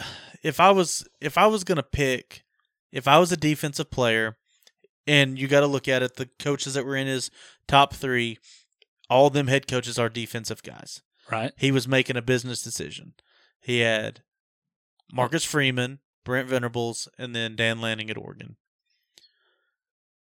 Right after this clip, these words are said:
Speaker 1: O U thought they had him.
Speaker 2: Oh, yeah.
Speaker 1: O U, oh, everybody thought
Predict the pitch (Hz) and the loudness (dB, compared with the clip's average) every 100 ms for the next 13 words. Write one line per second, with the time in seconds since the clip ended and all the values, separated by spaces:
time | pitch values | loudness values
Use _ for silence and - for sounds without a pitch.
0 | _ _ _ _ _ _ - 151 170 160 | _ _ _ _ _ _ 0 2 2 0
1 | - 117 - 113 110 - - _ _ _ | 0 -2 -4 -6 -6 -6 -18 _ _ _
2 | _ - 170 165 170 _ _ _ - 139 | _ -2 0 0 -4 _ _ _ 0 2
3 | 147 147 - 143 151 - 147 165 147 147 | 2 0 -2 0 0 -2 -2 -2 0 2
4 | 147 135 _ _ _ _ _ _ _ _ | 0 -4 _ _ _ _ _ _ _ _
5 | 131 123 127 | 2 2 2